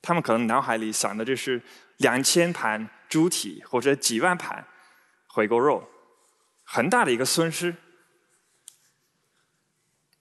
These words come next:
他们没有看重耶稣的拯救。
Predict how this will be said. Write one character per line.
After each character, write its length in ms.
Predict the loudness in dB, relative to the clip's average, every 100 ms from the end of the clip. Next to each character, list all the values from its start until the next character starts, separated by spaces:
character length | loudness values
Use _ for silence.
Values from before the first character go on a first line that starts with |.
| _
他 120 | -4
们 100 | 0
没 80 | 2
有 100 | 2
看 240 | 2 -4
重 300 | 0 -2 0
耶 100 | -2
稣 220 | -2 -2 2
的 260 | 2 0 -10 _ _ _ _ _ _
拯 220 | -8 -6
救。 180 | -4 -4